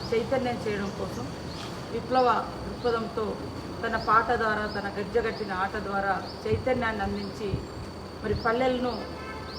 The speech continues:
ప్రజాయాత్రలుగా, జైత్రయాత్రలుగా నడిపించి దురతనాన్ని, దోపిడితనాన్ని ఎదిరించిన మహా గాయకుడు, ప్రజా గాయకుడు గద్దరన్న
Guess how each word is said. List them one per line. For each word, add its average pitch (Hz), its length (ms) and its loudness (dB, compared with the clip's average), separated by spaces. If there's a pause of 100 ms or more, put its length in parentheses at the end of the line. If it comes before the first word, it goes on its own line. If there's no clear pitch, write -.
(160)
ప్రజాయాత్రలుగా, 220 920 4
జైత్రయాత్రలుగా 208 1300 0
నడిపించి 202 640 -4 (520)
దురతనాన్ని, 220 760 2
దోపిడితనాన్ని 196 680 -4
ఎదిరించిన 196 640 -4 (460)
మహా 208 480 4 (320)
గాయకుడు, - 760 -2
ప్రజా 220 280 0
గాయకుడు 196 460 -2
గద్దరన్న 190 600 -2